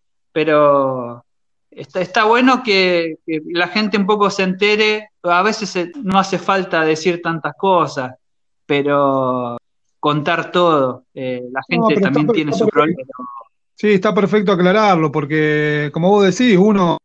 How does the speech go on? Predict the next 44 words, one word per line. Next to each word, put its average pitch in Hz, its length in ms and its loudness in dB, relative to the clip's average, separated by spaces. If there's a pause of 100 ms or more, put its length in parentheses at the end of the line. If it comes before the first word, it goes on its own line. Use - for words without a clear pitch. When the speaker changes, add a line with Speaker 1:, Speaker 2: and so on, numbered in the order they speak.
Speaker 2:
las 165 80 -4
redes 180 200 0
sociales 202 480 2
tiene 170 180 -2
una 151 140 0
vida, 202 600 4
tiene 160 200 -4
problemas, 180 720 0 (140)
eh, 135 560 -10 (140)
Y 156 120 -6
bueno, 196 200 2
a - 20 0
veces 165 580 0
por 170 140 -2
ahí 208 80 2
contarlo 180 640 2
está 214 160 -6
muy 202 180 0
bueno, 165 440 0
está 175 160 -10
muy 170 120 -2
bueno, 180 240 0
uno 156 360 -2
se 147 140 -8
desahoga 175 380 2
y 165 40 0
como 165 180 0
vos 196 180 4
decís, 180 160 -6
hacer 185 220 0
el 175 120 2
programa 185 520 2
este 185 260 2
tuyo, 214 440 2
por 165 140 0
ahí 175 120 2
te 180 100 2
desconecta, 185 600 0
te 165 80 -2
desenchufa 165 680 -2
de 160 140 0
todos 185 220 0
esos 175 140 -4
problemas, 202 600 2